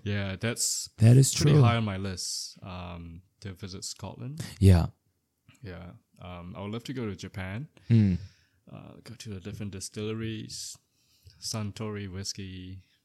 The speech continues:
Speaker 1: Yamazaki. Oh, that'd be amazing. Yeah. And then Scotland, go to Islay. Yeah. Live in a castle. <laughs>
Speaker 2: That would be cool, lah.
Speaker 1: Yeah, we were talking about it the other day, like, 'cause you can get Airbnbs, like, in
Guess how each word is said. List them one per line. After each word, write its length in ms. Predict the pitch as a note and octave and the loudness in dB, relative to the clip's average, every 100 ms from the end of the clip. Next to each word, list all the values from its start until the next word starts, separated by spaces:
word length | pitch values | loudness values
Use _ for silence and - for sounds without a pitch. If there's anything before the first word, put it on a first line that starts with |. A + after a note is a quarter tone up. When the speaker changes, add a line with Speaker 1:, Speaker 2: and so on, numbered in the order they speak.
| G2+ | -12
Speaker 1:
Yamazaki. 720 | G2 G2 F#2+ F#2 F#2 F2+ F#2 F2+ F2 _ - | -8 -8 -8 -10 -12 -14 -14 -18 -20 _ -20
Oh, 140 | - - | -20 -20
that'd 180 | - F2+ | -20 -20
be 140 | F#2 | -20
amazing. 540 | F2+ F2 F2 F#2 F#2 G2 _ - | -18 -18 -18 -20 -20 -20 _ -20
Yeah. 240 | F2+ F2+ F2+ F2+ _ _ | -18 -16 -18 -20 _ _
And 100 | G2 F2+ | -18 -16
then 280 | F2+ F#2 | -16 -14
Scotland, 640 | F#2 - G2 - F2+ F2+ F#2+ _ _ | -12 -10 -12 -12 -14 -14 -16 _ _
go 80 | G2+ | -12
to 60 | F#2 | -8
Islay. 480 | F#2+ G2 F2+ F#2 - _ - _ _ _ _ _ _ _ | -8 -8 -8 -10 -12 _ -20 _ _ _ _ _ _ _
Yeah. 240 | - G#2+ A2+ _ _ _ _ _ - | -20 -20 -20 _ _ _ _ _ -20
Live 200 | F#2+ F#2 | -16 -14
in 80 | F#2 | -14
a 60 | F2+ | -14
castle. 540 | - F#2+ - F#2+ F#2+ G2 | -16 -16 -12 -12 -10 0
<laughs> 640 | C3+ D3 D3 - A#2 - | 2 2 0 -2 -4 2
Speaker 2:
That 120 | A2+ A#2+ | 8 8
would 160 | B2+ | 10
be 80 | - | 8
cool, 340 | - G2+ F2+ | 10 8 10
lah. 280 | F#2 F2+ E2 D2+ - - | 10 8 6 2 -4 -6
Speaker 1:
Yeah, 340 | B2 A#2+ A#2+ A2+ | -4 -2 -2 -2
we 120 | A#2+ | -4
were 80 | A#2+ | -4
talking 300 | B2+ A#2+ A#2+ | -4 -6 -6
about 220 | A2 G#2+ | -6 -8
it 60 | G2+ | -10
the 120 | G2+ | -10
other 100 | G2 | -12
day, 300 | F#2 F#2 F2+ F2+ | -12 -14 -14 -14
like, 160 | F2 - _ _ _ _ _ _ - | -16 -18 _ _ _ _ _ _ -10
'cause 180 | A#2 - | -8 -8
you 80 | B2 | -6
can 160 | D3+ | -6
get 300 | A#2+ - G2 | -2 -4 -4
Airbnbs, 800 | G#2+ A2 G#2 G#2+ F#2 F2+ F2+ F2 - | -4 -4 -4 -6 -6 -10 -10 -12 -14
like, 200 | E2+ - _ _ | -16 -18 _ _
in 60 | - | -2